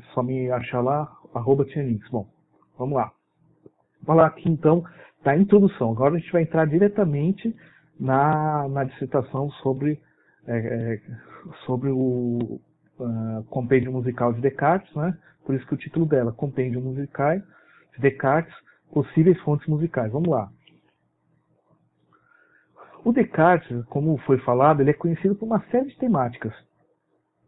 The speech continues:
Mas, é, um filósofo extremamente importante, ele viveu entre, na, mil quinhentos e noventa e seis e mil seiscentos e cinquenta. Só dá até importância, você já vai entender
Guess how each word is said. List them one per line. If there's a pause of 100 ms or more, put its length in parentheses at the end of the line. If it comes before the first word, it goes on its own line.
(340)
Mas, (1000)
é,
um (100)
filósofo
extremamente
importante, (1400)
ele
viveu
entre,
na, (240)
mil
quinhentos
e
noventa
e
seis
e
mil (100)
seiscentos
e
cinquenta.
Só
dá
até
importância,
você
já
vai
entender